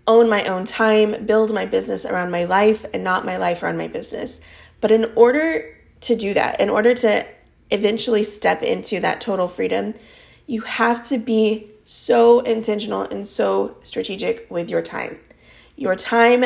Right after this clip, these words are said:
as the C E O and thought leader behind your brand really needs to be focused on the twenty percent of things that no one else can do,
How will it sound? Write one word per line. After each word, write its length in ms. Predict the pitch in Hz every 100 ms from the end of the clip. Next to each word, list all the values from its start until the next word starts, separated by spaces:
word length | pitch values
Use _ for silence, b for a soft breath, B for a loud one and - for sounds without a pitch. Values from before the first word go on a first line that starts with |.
| -
as 340 | 190 196 196
the 220 | - - 185
C 440 | - 226 240 240
E 40 |
O 360 | 185 208 202 202
and 260 | - 175 -
thought 240 | 226 -
leader 280 | 226 214 208
behind 380 | 196 202 202 202
your 100 | 196
brand 500 | 175 175 208 226 226 B B B B
really 280 | 240 302
needs 300 | 294 262 254
to 60 | 226
be 120 | 226
focused 520 | 226 202 202 208 208 -
on 400 | 185 175 175 190 B B B
the 80 | 190
twenty 340 | - - 240 254
percent 460 | 240 226 208 214
of 180 | - -
things 380 | 196 185 196 196
that 180 | - -
no 280 | 190 190
one 120 | 190 180
else 240 | - -
can 200 | 196 185
do, 300 | 214 254